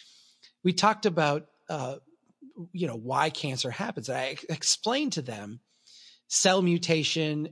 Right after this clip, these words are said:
and how, you know, you have basically this big puzzle inside of each of your cells. And when they split, uh, the puzzle gets, um, you know, divided between two cells. And, uh, when you hit cells with, like, radiation or things like that, it, it tends to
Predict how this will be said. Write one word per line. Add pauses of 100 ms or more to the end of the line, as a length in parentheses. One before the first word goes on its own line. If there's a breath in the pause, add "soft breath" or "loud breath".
and (140)
how,
you
know,
you
have (300 loud breath)
basically
this
big
puzzle
inside
of
each
of
your
cells.
And
when
they
split, (560 loud breath)
uh,
the
puzzle
gets, (120)
um, (440)
you
know,
divided
between
two
cells. (120)
And,
uh, (640 loud breath)
when
you
hit
cells
with,
like,
radiation
or
things
like
that,
it,
it
tends
to